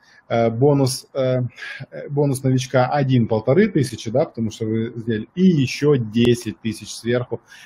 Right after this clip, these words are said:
это тридцать две тысячи, э, евро, тридцать две тысячи шестьсот — это практически пятьдесят процентов от оборота. Ну, поэтому, друзья,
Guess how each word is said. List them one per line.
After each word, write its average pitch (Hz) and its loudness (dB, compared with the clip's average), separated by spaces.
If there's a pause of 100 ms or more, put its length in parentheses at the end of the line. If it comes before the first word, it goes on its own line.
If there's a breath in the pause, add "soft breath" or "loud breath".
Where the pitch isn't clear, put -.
(140)
это 123 4
тридцать 123 0
две 110 2
тысячи, 117 -2 (400 loud breath)
э, 107 0
евро, 123 4
тридцать 127 -2
две 113 -2
тысячи 123 -6
шестьсот — 110 -4
это 104 -6
практически 113 -2
пятьдесят 107 -4
процентов 98 -10
от - -18
оборота. 104 -6
Ну, 117 -6 (480 loud breath)
поэтому, 120 4
друзья, 113 2